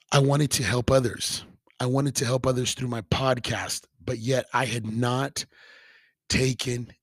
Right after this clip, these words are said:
care of me. I had not taken care of me. I had not done the things that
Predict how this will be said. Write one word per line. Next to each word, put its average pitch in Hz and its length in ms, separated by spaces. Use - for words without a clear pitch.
care 117 480
of 110 340
me. 117 460
I 135 160
had 123 200
not 131 420
taken 160 380
care 147 260
of 135 180
me. 131 320
I 131 140
had 120 260
not 131 680
done 143 260
the 147 80
things 143 360
that 120 120